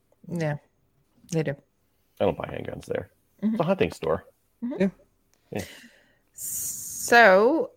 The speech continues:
Speaker 1: um, c-, do you want, do you want me to read your conclusion on your article?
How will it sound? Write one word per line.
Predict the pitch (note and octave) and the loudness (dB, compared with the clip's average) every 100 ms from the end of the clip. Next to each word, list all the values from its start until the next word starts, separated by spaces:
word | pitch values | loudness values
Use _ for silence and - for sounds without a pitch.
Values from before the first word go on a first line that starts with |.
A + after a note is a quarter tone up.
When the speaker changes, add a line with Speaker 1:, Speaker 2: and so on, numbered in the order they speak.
| - - | -18 -12
Speaker 1:
um, | - A3 G#3 E3 G#2 - - _ _ _ _ _ _ C#2 D#2+ F2+ G#2 A2+ G3 | -4 0 0 -2 -10 -16 -20 _ _ _ _ _ _ -20 -20 -20 -16 -12 -10
c-, | - - - | -10 -12 -10
do | F#3+ | -4
you | G3+ | 2
want, | F#3+ - | 2 0
do | G#2 F#3 _ _ _ - | -10 -14 _ _ _ 0
you | G3 | 2
want | D3 | 4
me | E3+ | 2
to | |
read | E3+ E3 | 2 2
your | D#3+ D#3 | 4 2
conclusion | - D3+ D#3+ D3+ F#3 G#3 | 2 -2 0 0 2 2
on | F#3+ E3 | 4 2
your | D#3 | 0
article? | E3 D#3+ G3 B3+ - | 0 0 0 -2 -4